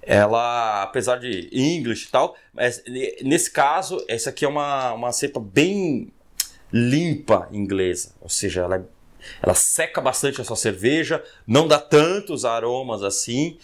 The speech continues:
então é pau pra toda obra, tá? Então vai funcionar numa American Blonde Ale tranquilamente, vai deixar ela sequinha, bem legal, tá?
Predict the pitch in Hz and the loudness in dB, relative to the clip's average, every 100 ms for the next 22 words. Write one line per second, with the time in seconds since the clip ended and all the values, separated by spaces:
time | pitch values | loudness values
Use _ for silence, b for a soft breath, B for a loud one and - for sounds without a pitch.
0 | B B B 104 98 - 113 139 151 139 | B B B 0 2 6 6 4 0 2
1 | 147 147 139 151 147 95 82 80 - 90 | 2 2 -4 -2 0 0 -2 -8 -8 -6
2 | 98 92 101 101 104 120 110 104 101 101 | -6 -10 -6 -6 -6 -12 -6 -4 -4 -4
3 | 98 92 92 - 101 92 87 92 95 87 | -2 -2 -4 -6 -8 -8 -4 -4 -2 -4
4 | 87 90 - 110 107 - 117 117 92 85 | -2 -4 -4 -6 -4 -2 -2 -2 -4 -6
5 | - 95 92 90 98 95 - - - 101 | -8 -4 -4 -2 -4 -2 -4 -6 -8 -6
6 | 104 98 95 120 107 - - - 120 - | -4 -4 -2 -2 -2 -6 -4 0 0 0